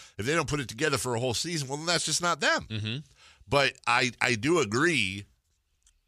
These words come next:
Speaker 1: and you and I are on the same page here, that it just seems like, a-, as Kyle referred to, you know, the Dallas game, uh, well, he says the second half of Philly, but God, I'll, I'll take that.
Speaker 2: Yeah.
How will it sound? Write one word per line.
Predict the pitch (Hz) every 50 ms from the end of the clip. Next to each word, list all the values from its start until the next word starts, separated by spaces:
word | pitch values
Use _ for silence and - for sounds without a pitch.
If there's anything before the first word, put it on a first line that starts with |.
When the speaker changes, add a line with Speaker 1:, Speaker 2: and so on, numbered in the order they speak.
| _
Speaker 1:
and | 113 113 110 110
you | 123 135 135
and | 131
I | 135 135
are | 135 135
on | 123 117
the | 110
same | - - 139 131 120
page | 92 131 156 175 175 139 -
here, | - 110 107
that | 101 104 104 107 113
it | 110 110 104
just | 92 117 135 147 143 -
seems | - 143 147 156 156 147 120 117
like, | 117 113 110 113 110 - - _ _ _ _ _ _ _ _ _ _ _ _ _ _ _ _ _ - 120
a-, | 127 123 113 117
as | 113 107
Kyle | - - 135 135 131 131 123
referred | 113 98 - 143 175 185 156 107 -
to, | 87 73 67 62 - -
you | 92 90
know, | 87 90 - - 85
the | 87 92
Dallas | 76 69 76 90 98 120 139 143 127 -
game, | - 143 139 139 147 156 156 147 - _ _ _ _ _ _ _ _ _ _
uh, | - 82 87 87 85 85 87 87 87 87 90 87 87 82 78 - _ _ _ _ _ _ _ _ _ -
well, | 87 90
he | 90 87
says | - 135 151 110
the | 98
second | - - - 117 110 104 87
half | 76 104 117 - -
of | -
Philly, | - - 117 127 104 67
but | 62 62 -
God, | - 110 120 131 95 78 65 82 90 90 95
I'll, | 98 107 80 78 78 73 69 78
I'll | 90
take | - - 113 80 - 67
that. | 62 58 60 78 95 -
Speaker 2:
Yeah. | 85 80 76 69 71